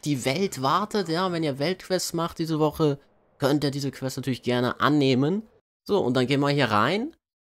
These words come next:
Beute für die Spezialisierung Feuer wird erzeugt. Mal gucken, was es heute so Schönes hier gibt. Wir haben hier Folgendes, und zwar den Mechagon-Ring. Wenn ihr ein Ziel heilt, dessen Gesundheit unter fünfzig Prozent liegt,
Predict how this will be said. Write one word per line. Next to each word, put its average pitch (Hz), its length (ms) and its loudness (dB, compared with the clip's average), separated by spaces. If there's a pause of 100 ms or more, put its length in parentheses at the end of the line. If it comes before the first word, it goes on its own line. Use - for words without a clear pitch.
Beute 123 560 2
für 185 140 -2
die 180 80 0
Spezialisierung 170 680 -2
Feuer 160 420 0
wird 151 160 2
erzeugt. - 880 -2 (920)
Mal 185 100 -2
gucken, 143 280 0
was 147 140 2
es 147 160 -4
heute 151 200 2
so 151 120 -2
Schönes 151 300 0
hier 147 100 0
gibt. 233 420 2 (480)
Wir 139 140 0
haben 160 260 2
hier 151 160 0
Folgendes, 190 540 -2
und 165 100 -2
zwar 151 360 0
den 135 680 4
Mechagon-Ring. 180 1000 -2 (400)
Wenn 131 160 2
ihr 123 80 2
ein 120 140 2
Ziel 127 300 2
heilt, 196 500 0
dessen 143 240 -2
Gesundheit 139 560 -2
unter 165 400 -2
fünfzig 175 500 -4
Prozent 160 480 -2
liegt, 165 400 -2